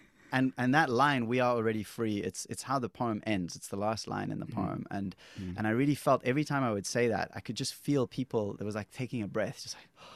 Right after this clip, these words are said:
Speaker 2: Mm.
Speaker 1: <sighs> just like, "Le-, thank you. Yes, yes." And so I know that on practical terms, as in my conversation with Emily of Free Birth Society, which is the second episode of my podcast, she's like, she's like,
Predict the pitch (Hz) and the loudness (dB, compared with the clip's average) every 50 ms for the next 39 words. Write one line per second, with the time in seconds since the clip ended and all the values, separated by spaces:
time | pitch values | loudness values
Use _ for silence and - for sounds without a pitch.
0 | - 98 95 95 92 90 92 95 92 87 76 67 - - - - - 107 - 104 | -6 -6 -4 -4 -4 -6 -6 -6 -8 -8 -10 -12 -16 -16 -16 -14 -12 -10 -10 -10
1 | 92 - 101 101 110 104 90 - - - 131 131 131 127 - - - 101 98 98 | -8 -6 -4 -4 -4 -6 -8 -12 -12 -6 -2 -2 -2 -2 -2 -4 -6 -4 -2 0
2 | 117 143 143 98 - - - - - 101 101 120 143 143 95 - - - - - | 0 0 0 0 -2 -2 -2 -2 -2 -2 0 2 2 2 2 0 -2 -4 -6 -8
3 | - - - - - - - - - _ - - 110 117 110 - - - 120 117 | -10 -16 -20 -20 -20 -20 -20 -20 -20 _ -4 -2 0 0 0 0 0 2 2 2
4 | 117 110 110 107 101 - - _ - 113 120 135 151 160 156 151 135 127 113 104 | 4 4 2 0 0 -4 -8 _ -2 0 2 4 4 4 4 2 2 0 0 -2
5 | - - 131 127 - - 147 - - 135 127 - 143 139 139 139 131 - - 113 | 0 0 -2 0 0 -4 -6 -4 -4 -4 -4 -2 0 0 0 0 -2 0 0 0
6 | 117 110 107 - - - - 113 113 113 110 - - 117 107 110 - - 113 104 | 0 0 -2 -4 -4 -4 -4 -2 -2 -2 -4 -4 -4 -4 -4 -4 -4 -4 -4 -4
7 | - - 110 104 98 - - 107 110 113 110 110 110 107 98 98 92 - - 120 | -4 -6 -6 -6 -6 -4 -2 0 2 2 2 2 0 0 0 -2 -4 -4 -4 -2
8 | 110 107 98 104 101 98 - - 107 - - 107 107 117 127 135 127 98 98 - | -2 0 2 0 0 0 -4 -6 -6 -2 0 0 2 2 0 0 -2 -2 -4 -6
9 | - 101 90 - 90 - - 107 101 - - 101 95 92 90 - - _ - - | -6 -8 -6 -6 -4 -4 -2 -2 -4 -4 -4 -4 -4 -4 -4 -6 -10 _ -20 -20
10 | _ _ - 127 - - - - 110 104 101 98 98 92 - - 104 110 - - | _ _ -12 -10 -8 -8 -6 -2 -2 -2 0 -2 -2 -4 -2 -2 -4 -4 -2 -2
11 | 131 135 151 151 - - _ - - - - - _ - - - 151 139 131 135 | -2 -2 -2 -2 -4 -8 _ -20 -20 -20 -20 -20 _ -8 -4 -2 0 2 2 2
12 | 110 113 - - - 113 123 120 113 - | 2 2 -2 -4 -2 0 0 0 -2 -4